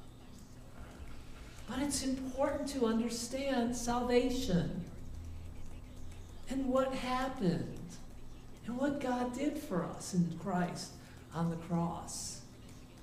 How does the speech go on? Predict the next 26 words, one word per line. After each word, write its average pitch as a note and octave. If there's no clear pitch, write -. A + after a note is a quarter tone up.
It's A#3
not B3
enough A3+
just A#3+
to A#3
re-, A3
how -
do E3+
I F3
say F3
this D#3
without D#3+
it D#3+
sounding F3
weird? F#3
It's A3+
not B3+
enough C4
just C4+
to C4+
re-, B3+
ask B3
Jesus B3
into A#3+
your G#3
heart. -